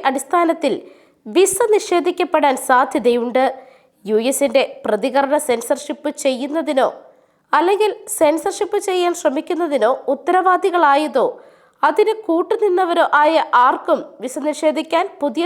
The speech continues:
നിർദ്ദേശം കോൺസുലർ ഉദ്യോഗസ്ഥർക്ക് നിർദ്ദേശം നൽകുന്നു എന്നാണ് ഉത്തരവ്. മാധ്യമപ്രവർത്തകർക്കും വിനോദസഞ്ചാരികൾക്കും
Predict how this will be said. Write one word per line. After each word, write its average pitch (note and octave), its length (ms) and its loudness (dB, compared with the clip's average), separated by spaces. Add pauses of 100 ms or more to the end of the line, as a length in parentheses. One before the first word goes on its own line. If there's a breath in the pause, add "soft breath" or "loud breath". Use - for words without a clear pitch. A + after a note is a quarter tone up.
(100)
നിർദ്ദേശം E4 480 -2 (240)
കോൺസുലർ D4+ 420 2 (140)
ഉദ്യോഗസ്ഥർക്ക് E4+ 680 -4 (100)
നിർദ്ദേശം D4 440 -2 (120)
നൽകുന്നു D4 420 -2 (180)
എന്നാണ് C4 360 0 (160)
ഉത്തരവ്. A3+ 420 -2 (880 soft breath)
മാധ്യമപ്രവർത്തകർക്കും F#4+ 1300 0 (180)
വിനോദസഞ്ചാരികൾക്കും F4 1120 -2